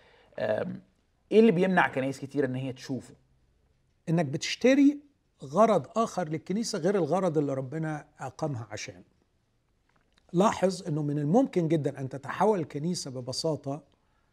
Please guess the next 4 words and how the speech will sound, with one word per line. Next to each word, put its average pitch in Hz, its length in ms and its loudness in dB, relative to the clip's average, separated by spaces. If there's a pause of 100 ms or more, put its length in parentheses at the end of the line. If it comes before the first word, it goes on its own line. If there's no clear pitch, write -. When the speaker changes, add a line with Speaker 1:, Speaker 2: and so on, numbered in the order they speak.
(380)
Speaker 2:
إلى، 190 420 2 (140)
آه، 139 380 -6
مؤسسة 143 800 -4
دينية، 147 680 0